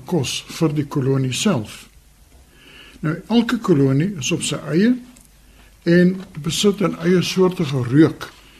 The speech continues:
Met ander woorde, 'n vreemde muur sal nie baie maklik kan inskakel by 'n kolonie nie, as hy nie van dieselfde reuk is nie.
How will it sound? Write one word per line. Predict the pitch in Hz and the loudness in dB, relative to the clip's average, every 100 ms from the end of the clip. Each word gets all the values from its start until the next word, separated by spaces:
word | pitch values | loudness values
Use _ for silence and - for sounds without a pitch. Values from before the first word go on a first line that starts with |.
| - - | -16 -10
Met | 151 | -4
ander | 175 226 | 2 4
woorde, | 185 147 147 147 | 4 2 0 -4
'n | |
vreemde | 139 185 233 220 170 | -6 0 4 4 4
muur | 135 151 190 131 - - - - | 4 4 4 2 -2 -12 -20 -10
sal | - 175 | -2 2
nie | 202 | 2
baie | 143 151 156 | 2 0 2
maklik | 131 135 - 131 - | 0 -2 -4 -6 -6
kan | 143 165 | -8 -4
inskakel | 170 170 - 135 131 143 127 - | -2 -2 -4 -4 -4 -10 -12 -8
by | 156 | -6
'n | 160 147 139 127 - - - - _ - | -4 -4 -6 -8 -14 -20 -20 -20 _ -6
kolonie | 147 143 165 156 | 0 2 4 2
nie, | 127 139 - - | 0 -4 -10 -10
as | 147 151 | -6 -2
hy | |
nie | 143 170 | 0 0
van | 170 151 | -2 -2
dieselfde | 143 - 151 139 139 123 | -2 -2 -2 -2 -2 0
reuk | 131 160 160 | 4 2 2
is | 147 - | -6 -8
nie. | 151 | -10